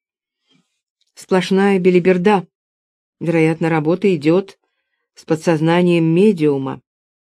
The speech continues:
Но некоторые медиумы добивались таким способом поразительных результатов.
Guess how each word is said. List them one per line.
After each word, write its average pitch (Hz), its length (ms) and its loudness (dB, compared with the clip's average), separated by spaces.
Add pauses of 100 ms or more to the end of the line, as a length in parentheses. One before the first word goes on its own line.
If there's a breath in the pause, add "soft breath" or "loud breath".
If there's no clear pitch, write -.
(520 loud breath)
Но 190 140 2
некоторые 269 640 4
медиумы 233 640 6
добивались 196 640 2
таким 185 380 -4
способом 165 720 -4
поразительных 226 920 0
результатов. 202 800 -2